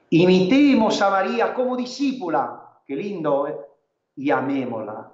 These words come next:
como madre. La debemos imitar como discípula y debemos amarla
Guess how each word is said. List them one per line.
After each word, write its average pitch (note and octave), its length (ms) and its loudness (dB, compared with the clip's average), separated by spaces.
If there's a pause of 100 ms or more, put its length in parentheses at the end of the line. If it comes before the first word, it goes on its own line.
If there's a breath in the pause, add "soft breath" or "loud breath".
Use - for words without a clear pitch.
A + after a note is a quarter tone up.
como G#2+ 280 -12
madre. G2 560 -10 (460)
La A#2 140 -4
debemos B2+ 640 0
imitar C3 1000 -2 (280)
como A#2 320 -6
discípula B2+ 840 -8 (400)
y A2 120 -2
debemos G#2+ 460 -6
amarla G2 640 -6